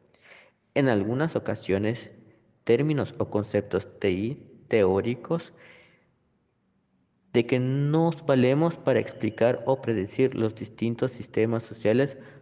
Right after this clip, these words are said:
son causas del comportamiento de estos sistemas que queremos explicar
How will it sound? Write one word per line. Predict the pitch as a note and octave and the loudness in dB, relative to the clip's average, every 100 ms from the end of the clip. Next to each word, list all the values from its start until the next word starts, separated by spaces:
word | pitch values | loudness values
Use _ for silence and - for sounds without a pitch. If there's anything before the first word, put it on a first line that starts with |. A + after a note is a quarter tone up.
| - _ | -20 _
son | - F#3+ - | -2 -2 -2
causas | - A#2+ C3 - D#3+ - - - - | 0 2 2 0 -2 -2 -18 -20 -4
del | A2+ A#2 A2+ | 2 2 2
comportamiento | F#2+ - G#2 G#2+ G#2 A#2+ B2+ C3+ | -4 -2 0 0 0 0 0 0
de | G#2+ | 0
estos | A2 A#2 - | 0 -2 -4
sistemas | A2+ - G#2+ B2 - | -10 -2 -2 -2 -4
que | A2 | -6
queremos | - F#2 G2 - | -4 -2 -4 -4
explicar | - - - - - | -8 -6 -8 -4 -4